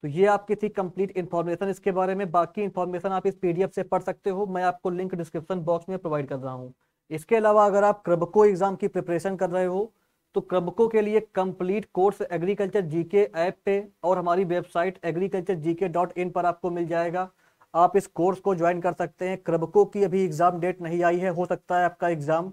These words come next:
बीस अप्रैल तक हो जाए या आपका एग्जाम जो है नेक्स्ट मंथ भी जा सकता है। तो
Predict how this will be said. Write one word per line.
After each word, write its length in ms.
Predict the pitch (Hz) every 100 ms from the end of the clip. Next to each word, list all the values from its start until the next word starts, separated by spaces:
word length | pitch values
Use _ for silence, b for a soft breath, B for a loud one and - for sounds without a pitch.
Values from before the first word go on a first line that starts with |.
| _ _ _ _ _ _ -
बीस 360 | 135 175 202 185
अप्रैल 260 | 175 180
तक 180 | 170 180
हो 80 | 175
जाए 160 | 170 185
या 180 | 170 180
आपका 240 | 175 185
एग्जाम 380 | 175 151 165 170
जो 120 | 170
है 60 | 185
नेक्स्ट 340 | 160 185 185
मंथ 220 | 170 170
भी 100 | 160
जा 140 | 160 151
सकता 340 | 143 - 147
है। 200 | 127 120 _ _ _ _ _
तो 80 | 175